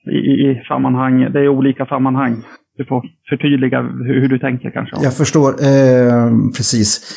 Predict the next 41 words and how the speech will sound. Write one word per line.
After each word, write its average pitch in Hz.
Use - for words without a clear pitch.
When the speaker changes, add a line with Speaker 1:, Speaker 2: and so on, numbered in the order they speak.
Speaker 2:
Du 143
är 143
inte 139
konflikträdd 156
och 135
du 139
är, 120
eh, 117
tydlig 120
med 120
vad 113
du 107
tycker 135
och 120
tänker. 131
Speaker 1:
Jag 156
är 165
ju, 180
jag 151
tycker 214
det 196
är 196
obehagligt 156
med 165
konflikter 170
som 151
alla 151
andra 147
människor 156
gör, 127
men 139
jag 147
ser 160
det 113
Speaker 2:
Ja. 107
Speaker 1:
som 151
en 139
del 135
i 135
min 139
arbetsuppgift. -